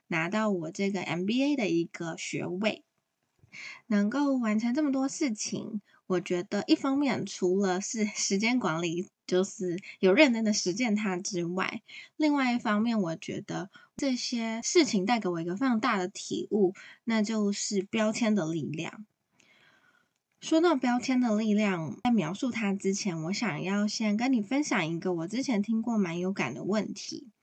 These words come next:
那时候是我还是上班族的时候，我就听到有人问说，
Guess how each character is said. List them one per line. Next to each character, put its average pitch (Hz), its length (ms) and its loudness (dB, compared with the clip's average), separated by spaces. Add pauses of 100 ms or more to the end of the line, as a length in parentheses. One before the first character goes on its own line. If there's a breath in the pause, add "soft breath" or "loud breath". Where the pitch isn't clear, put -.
(400 loud breath)
那 320 120 4
时 254 120 0
候 214 160 4
是 247 280 -2
我 175 80 2
还 190 160 -4
是 220 120 -4
上 240 220 2
班 190 220 0
族 - 180 -10
的 - 140 -10
时 - 260 -8
候， - 320 -6 (680 loud breath)
我 185 120 0
就 240 160 0
听 269 340 2
到 240 460 2
有 165 160 -2
人 165 280 -2
问 262 240 0
说， 196 640 0